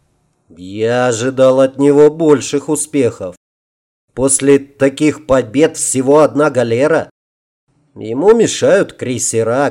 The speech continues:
как с ними справиться, он не знает. Но вроде что-то придумали и теперь ждут лодку из посёлка. Им какое-то новое оружие подвести для этого должны».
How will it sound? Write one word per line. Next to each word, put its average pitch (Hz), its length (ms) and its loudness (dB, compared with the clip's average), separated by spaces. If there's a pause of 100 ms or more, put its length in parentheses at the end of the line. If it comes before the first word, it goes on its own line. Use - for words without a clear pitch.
(140)
как 131 280 -4
с - 140 -6
ними 139 240 2
справиться, 135 720 -2
он 107 200 -4
не 113 80 -6
знает. 120 560 -2 (600)
Но 95 140 -8
вроде 175 360 2
что-то 180 420 -2
придумали 139 600 -2
и 117 100 -4
теперь 156 380 -4
ждут 135 400 -4
лодку 175 420 -2
из 147 140 -2
посёлка. 101 720 -4 (560)
Им 139 320 2
какое-то 143 520 2
новое 143 440 4
оружие 123 420 0
подвести 120 640 -6
для 120 260 -2
этого 120 240 -4
должны». 107 600 -4